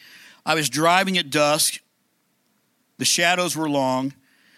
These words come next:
And I pulled into my future in-laws' driveway. And I thought, you know, things, you see things, you don't see things. I thought something jumped out from behind the tree when I pulled in the driveway. And, uh,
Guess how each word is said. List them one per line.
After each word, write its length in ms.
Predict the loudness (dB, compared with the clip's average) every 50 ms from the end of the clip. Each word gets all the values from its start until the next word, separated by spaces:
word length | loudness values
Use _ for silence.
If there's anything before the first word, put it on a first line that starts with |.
| _ _ _ _ _ _ _ _ -2
And 80 | -2
I 60 | -2
pulled 380 | -2 -4 -6 -6 -4 -4 -2 -2
into 180 | -2 -2 -2 0
my 180 | 0 0 0
future 500 | -2 -4 -4 -2 -2 -2 -2 -4 -6 -6 -6
in-laws' 520 | -4 -4 -2 -2 -2 0 0 -2 -4 -6
driveway. 840 | -8 -4 -2 0 2 2 2 0 -2 -4 -8 -8 -6 -6 -8 -10 -12 -16 -20 -20 _ _ _ _ _ _ _ _ _ _ _ _ _ _ _ _ _ _ _ _ _ _ _ _ -2
And 80 | 0 0
I 60 | 0
thought, 480 | 0 0 0 2 2 4 4 2 0 -2 _ _
you 140 | -6 -4 -2
know, 300 | 0 0 0 0 -2 -4 -6
things, 300 | -6 -6 -4 -4 -6 -8 -10 _ _ _ _ _ _ _ _ _ _ _ _
you 120 | -6 -4 -2
see 220 | -2 0 0 -2
things, 320 | -2 -2 -2 -2 -2 0
you 60 | 0 0
don't 160 | -2 -2 -2
see 180 | -2 -4 -4
things. 400 | -4 -2 -2 -2 0 -2 -4 -6 -8 _ _ _ -20 -20 _ _ _ _ _
I 80 | -6 -4
thought 260 | -2 0 0 0 0
something 460 | 0 -2 -2 -2 -4 -4 -6 -6 -4
jumped 320 | -2 -2 -2 -2 -2 -2 -2
out 180 | -2 -2 -2
from 180 | -2 -4 -4 -4
behind 400 | -4 -4 -4 -2 -2 -2 -2 -4
the 80 | -4
tree 240 | -4 -4 -4 -2 -4
when 140 | -2 -2 -2
I 60 | -2
pulled 260 | -2 -4 -4 -4 -4
in 60 | -4 -6
the 80 | -4
driveway. 600 | 0 2 2 2 2 2 0 -2 -4 -4 -4 -8 _ _ _ _ _ _ _ _ _ _ _ _ _ _ _ _ _ _ _ _ _ _ _ _ _ _ -2
And, 260 | 0 0 0 2 2
uh, 220 | 2 2 2 0